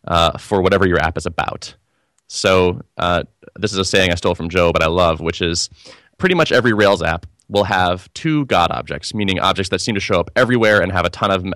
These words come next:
behavior and data associated with them. One will be user, and the other will be whatever the app is about. So if it's a to-do application, it'll be to-do. If it's an, uh, some sort of e-commerce thing, it'll be order dot R B. And so it will always be easiest to add another method onto order.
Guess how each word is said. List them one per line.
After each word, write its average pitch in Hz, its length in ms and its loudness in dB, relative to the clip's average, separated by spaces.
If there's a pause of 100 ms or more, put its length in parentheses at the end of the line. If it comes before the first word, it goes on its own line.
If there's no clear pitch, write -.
behavior 92 440 0
and 85 180 -2
data 82 220 0
associated 71 360 -6
with 82 120 -6
them. - 200 -10 (380)
One 127 540 2
will 107 240 2
be 95 340 -4
user, 123 540 -2 (480)
and 95 160 2
the 90 100 2
other 127 260 6
will 113 180 4
be 98 420 0
whatever 104 280 4
the 95 120 4
app 85 160 0
is 80 80 -4
about. - 400 -6 (320)
So 87 300 2
if 95 120 0
it's 98 80 -4
a 95 40 -2
to-do 107 260 2
application, 101 440 0
it'll 90 140 -4
be 82 120 -8
to-do. 160 500 4
If 92 200 -4
it's - 140 -10 (120)
an, 98 120 -4 (160)
uh, 85 220 0
some 98 160 -8
sort 92 100 0
of 76 80 -8
e-commerce 120 420 0
thing, 117 200 2
it'll 92 120 -2
be - 120 -6
order 120 320 6
dot 101 160 4
R 104 100 4
B. 101 280 -2 (500)
And 113 160 0
so 104 380 4 (100)
it 131 140 0
will 131 120 4
always 170 240 6
be 143 120 -4
easiest 110 580 0
to - 160 -2
add 104 320 0
another 98 300 -2
method 90 260 -2
onto 85 220 -2
order. 80 400 -4